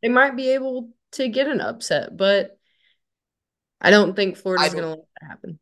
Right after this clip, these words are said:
Speaker 2: I don't think a f-, upset's coming here, but I, I think they can hang around because they got a good defense. Uh, they're,
Speaker 1: Yeah.
Speaker 2: they're a sub, they're a sub one hundred team in their net and their defensive rating, and they've played well against the schedule that they have. So they're not,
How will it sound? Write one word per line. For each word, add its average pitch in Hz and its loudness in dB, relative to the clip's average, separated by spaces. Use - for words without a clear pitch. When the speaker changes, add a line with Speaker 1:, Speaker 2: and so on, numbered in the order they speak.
Speaker 2:
I 156 4
don't 196 6
think 170 2
a - -6
f-, - -16
upset's 117 -6
coming 98 -8
here, 92 -12
but 95 -8
I, 107 -10
I 127 -6
think 165 -6
they 123 -4
can 98 -12
hang 117 -10
around 98 -8
because 87 -16
they 101 -12
got 95 -8
a 85 -14
good 82 -18
defense. - -20
Uh, 82 -12
they're, 104 -6
Speaker 1:
Yeah. 92 -10
Speaker 2:
they're 120 -2
a - -6
sub, 98 -4
they're 120 -4
a 101 -4
sub 95 -8
one 92 -12
hundred 87 -18
team 87 -16
in 80 -18
their 78 -18
net 82 -16
and 90 -10
their 85 -8
defensive 82 -14
rating, 82 -12
and 85 -16
they've 95 -12
played - -10
well 143 -4
against 71 -16
the - -16
schedule 73 -12
that 69 -20
they - -20
have. - -14
So - -14
they're 101 -6
not, 135 -2